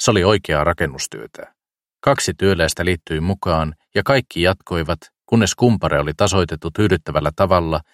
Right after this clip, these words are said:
ja hiki helmeili Hitlerin otsalla. Silminnähtävä toimintatarmo saattoi enteellä vain parempia aikoja, ja optimismi oli tarpeen.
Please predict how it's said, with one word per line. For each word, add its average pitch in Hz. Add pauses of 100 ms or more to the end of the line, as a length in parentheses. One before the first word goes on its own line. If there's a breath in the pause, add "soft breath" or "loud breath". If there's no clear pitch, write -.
(180)
ja 107
hiki 107
helmeili 82
Hitlerin 80
otsalla. 64 (1300)
Silminnähtävä 82
toimintatarmo 87 (180)
saattoi 92
enteellä 78
vain 92
parempia 78
aikoja, 78 (340)
ja 107
optimismi 73
oli 87
tarpeen. -